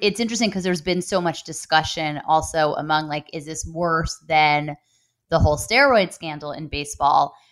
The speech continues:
Um, and I think a lot of people do feel like it is. And I agree with you. I don't have any patience for steroids. I don't think that it's, it's good, especially for a child. But I think that is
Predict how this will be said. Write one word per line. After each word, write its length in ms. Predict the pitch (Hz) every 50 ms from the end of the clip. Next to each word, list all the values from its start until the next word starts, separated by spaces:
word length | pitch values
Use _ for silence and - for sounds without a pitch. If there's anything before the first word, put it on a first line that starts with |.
| _ _ _ _ _ _ -
Um, 200 | 175 175 165 160
and 80 | 156 160
I 60 | 160
think 240 | 160 - 180 180 175
a 60 | 175
lot 240 | 160 156 147 156 175
of 100 | 185 175
people 320 | - 196 180 - 165 165
do 240 | 165 - - 151 156
feel 260 | 156 - - 151 151 147
like 220 | 147 147 147 - -
it 80 | 151
is. 260 | 160 214 202 175 - -
And 80 | - -
I 80 | - 156
agree 180 | 151 147 175 180
with 120 | 165 165
you. 100 | 147 147
I 100 | 147 147
don't 160 | 147 151 139 147
have 220 | 156 147 139 - - _ -
any 220 | - 175 185 185 175
patience 360 | - 175 170 165 - 170 -
for 80 | -
steroids. 420 | 175 - - 165 170 175 175 170 -
I 40 | 143
don't 240 | 143 143 156 139 131
think 180 | - 156 143 - -
that 160 | 156 156 151 -
it's, 300 | 156 156 - - - _ _ -
it's 160 | 151 _ -
good, 200 | - 170 175 180
especially 420 | 175 - - 170 165 - - 170
for 140 | 160 - 160
a 80 | 160 156
child. 380 | - - 151 156 160 165 160 -
But 100 | 165 156
I 80 | 156
think 320 | 151 - - 180 170 165 -
that 260 | 160 160 156 156 -
is 320 | 165 165 160 160 156 156